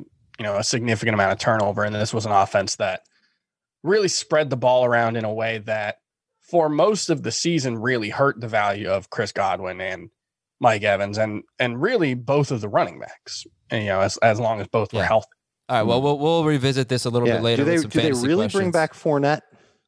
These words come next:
Speaker 1: I hope not. <laughs>
Speaker 2: Same. Fournette, by the way, just became the third player in N F L history to score a touchdown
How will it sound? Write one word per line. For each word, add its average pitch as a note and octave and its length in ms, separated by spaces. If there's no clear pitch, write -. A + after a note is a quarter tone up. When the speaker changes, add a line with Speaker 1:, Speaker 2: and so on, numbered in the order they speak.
Speaker 1:
I D3+ 200
hope A#2+ 280
not. A2+ 280
<laughs> - 140
Speaker 2:
Same. D3 460
Fournette, D#3 840
by C#3 180
the C#3 100
way, C3+ 280
just C#3 280
became C3+ 400
the B2 100
third C#3+ 440
player C3 600
in A#2+ 260
N B2+ 160
F B2+ 160
L A#2+ 120
history C3 460
to A2+ 60
score B2+ 300
a A#2 40
touchdown A2 720